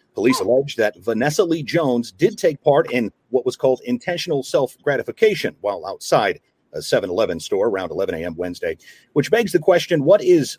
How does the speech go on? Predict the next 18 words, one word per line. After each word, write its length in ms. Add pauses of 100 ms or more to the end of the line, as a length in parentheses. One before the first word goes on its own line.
unintentional 800
self-gratification? 880 (560)
Jones 320
was 160
arrested 460
for 120
lewd 280
and 100
lascivious 640
ex-, 240
exhibition, 680
which 180
is 200
a 60
felony 460
in 80
her 140
state. 320